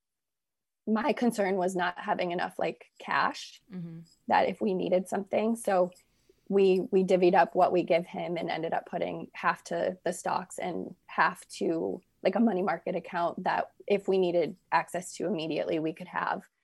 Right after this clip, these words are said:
Speaker 1: So, eh, very, very smart. I will say selling a house in this market definitely helped us as well, but it is something that they're not guaranteed the next job, or it might take four or five months to get the next job.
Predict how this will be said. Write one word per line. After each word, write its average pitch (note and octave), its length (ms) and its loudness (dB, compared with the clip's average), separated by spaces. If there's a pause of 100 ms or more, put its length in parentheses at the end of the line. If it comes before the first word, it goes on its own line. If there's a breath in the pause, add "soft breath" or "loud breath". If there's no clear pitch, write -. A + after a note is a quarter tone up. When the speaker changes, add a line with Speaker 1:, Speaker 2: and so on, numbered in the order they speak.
(240)
Speaker 1:
So, F#3 280 4 (420 soft breath)
eh, G3 100 4
very, B3 320 8
very A#3+ 220 6
smart. G3+ 460 2 (140)
I G3 60 2
will F#3 160 2
say F#3+ 180 -4
selling F#3 360 -4
a F#3+ 60 -10
house F#3 320 -2
in G3+ 100 -2
this F#3+ 180 -6
market G3 600 -2
definitely F#3 540 -2
helped F#3 340 -2
us F#3 280 -2
as F#3+ 140 0
well, F#3 420 0 (220)
but F3+ 400 2 (420)
it G3 160 4
is G#3 300 2
something F#3+ 520 -2
that F3+ 360 -2 (600)
they're G3 360 -2
not G#3 400 -2
guaranteed C4 640 4 (260)
the G#3 160 0
next G3+ 340 0
job, F3+ 400 4
or G#3 180 6
it G#3 120 2
might G#3 260 0
take C4+ 260 2 (180)
four G3 180 6
or F#3 80 4
five F#3 240 0
months F3+ 400 -4
to G#3 80 -4
get - 220 2
the F#3+ 60 -2
next F3+ 280 -4
job. F3+ 200 2